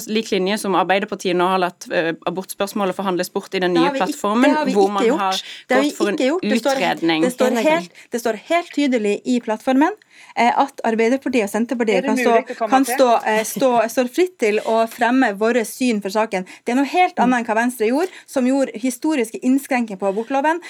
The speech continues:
Speaker 2: hvor tjuefem tusen over hele landet
Speaker 3: Ok.
Speaker 2: gikk i tog i tjuenitten på
Speaker 3: Men,
Speaker 2: grunn av
Speaker 3: men
Speaker 2: innstrammingen
Speaker 3: dere,
Speaker 2: dere gjorde.
Speaker 3: dere, vi skal få med Bollestad på tampen her, for det er jo, som vi hører her, mange som mener at dette ikke ville skjedd hvis ikke dere hadde rokket ved denne loven i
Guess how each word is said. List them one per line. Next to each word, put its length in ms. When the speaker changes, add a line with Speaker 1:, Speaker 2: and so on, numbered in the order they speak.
Speaker 2:
hvor 160
tjuefem 680
tusen 600
over 180
hele 220
landet 260
Speaker 3:
Ok. 60
Speaker 2:
gikk 160
i 80
tog 360
i 100
tjuenitten 420
på 60
Speaker 3:
Men, 120
Speaker 2:
grunn 40
av 60
Speaker 3:
men 100
Speaker 2:
innstrammingen 460
Speaker 3:
dere, 100
Speaker 2:
dere 140
gjorde. 140
Speaker 3:
dere, 160
vi 100
skal 160
få 160
med 120
Bollestad 360
på 100
tampen 340
her, 120
for 120
det 100
er 100
jo, 240
som 160
vi 80
hører 300
her, 140
mange 300
som 180
mener 240
at 80
dette 240
ikke 140
ville 180
skjedd 260
hvis 240
ikke 160
dere 300
hadde 260
rokket 340
ved 100
denne 300
loven 380
i 240